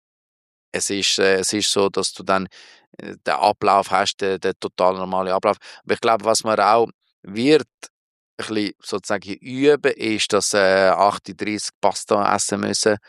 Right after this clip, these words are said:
oder neun Uhr und, äh, Reis essen müssen. Das ist ja nicht normal. Also ich habe das einmal kaum runtergebracht. Und, äh, und du musst ja, weil, äh, ein Match dauert neunzig Minuten und, äh, verlangt ja viel von dir ab. Und du musst trotzdem irgendwie probieren,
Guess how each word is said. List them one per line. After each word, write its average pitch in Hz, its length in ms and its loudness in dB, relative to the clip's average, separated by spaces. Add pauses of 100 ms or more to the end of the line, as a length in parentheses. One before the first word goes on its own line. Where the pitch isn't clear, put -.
(220)
oder 101 320 -6
neun 101 340 -2
Uhr 101 320 2
und, 92 200 -4
äh, 90 280 2
Reis 104 280 -4
essen 101 480 -2
müssen. 104 420 0 (440)
Das - 180 0
ist 95 100 -2
ja 90 140 2
nicht 92 180 -4
normal. 98 400 2
Also 85 180 0
ich 95 200 -4
habe 92 160 2
das 90 100 -4
einmal 92 300 0
kaum 101 300 -4
runtergebracht. 104 600 0
Und, 90 220 -4
äh, 92 60 4
und 92 220 -2
du 107 60 0
musst 131 400 2
ja, 135 160 4 (400)
weil, 104 200 -4
äh, 95 160 2
ein 107 140 -4
Match 107 340 2
dauert 107 280 2
neunzig 107 300 -2
Minuten 110 400 -2
und, 98 160 -2
äh, 95 260 4
verlangt 98 360 0
ja 92 60 0
viel 127 220 -2
von 131 160 -2
dir 139 160 2
ab. 120 200 0
Und 95 180 -10
du - 40 -8
musst 120 280 0 (400)
trotzdem 120 400 -2
irgendwie 123 340 -2
probieren, 120 580 2